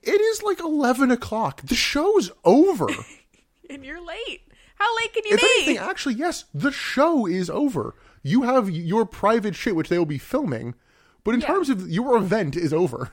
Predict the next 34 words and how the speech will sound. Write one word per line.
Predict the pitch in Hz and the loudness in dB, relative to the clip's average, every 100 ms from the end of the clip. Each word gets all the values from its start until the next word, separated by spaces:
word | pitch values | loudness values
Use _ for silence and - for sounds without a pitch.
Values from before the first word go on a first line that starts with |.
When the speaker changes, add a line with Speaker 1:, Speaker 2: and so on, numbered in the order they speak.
| - | -12
Speaker 2:
Yeah. | 294 220 214 240 262 _ _ _ _ _ _ _ _ _ _ _ | -8 -8 -10 -20 _ _ _ _ _ _ _ _ _ _ _ _
Speaker 1:
You're | 190 320 | 0 2
the | 339 | 2
president. | - 359 359 277 143 - _ - _ - _ - | 0 -2 0 -2 -4 -6 _ -20 _ -20 _ -16
Speaker 2:
And | 285 | -10
you | 294 | -8
didn't | 320 311 | -8 -8
show | - 294 302 | -4 -2 0
up. | 320 - 302 - _ _ _ | -2 -4 -10 -14 _ _ _
Speaker 1:
So | - 190 | -2 2
a | |
limo | 196 220 196 | 2 2 0
finally | - 180 175 160 | 0 0 2 0
arrives, | 143 131 123 120 120 | 2 2 2 0 -4
and | |
they | 127 | -4
say | 151 151 | 0 2
it's | 135 | 0
Rick. | 123 123 117 | 0 -2 0
I | 135 | 0
don't | 196 302 | 0 -2
think | 330 302 | -4 -2
we, | 220 | -6
I | 175 _ _ _ _ 302 | -8 _ _ _ _ -10
don't | 440 | -6
think | - 240 135 | -4 -4 -6
we | |
see | - 123 | -6 -8
him. | 107 107 113 | -8 -10 -16
Speaker 2:
I | 277 | -20
don't | 311 | -20
think | - - | -20 -20
so | _ _ | _ _
either. | _ | _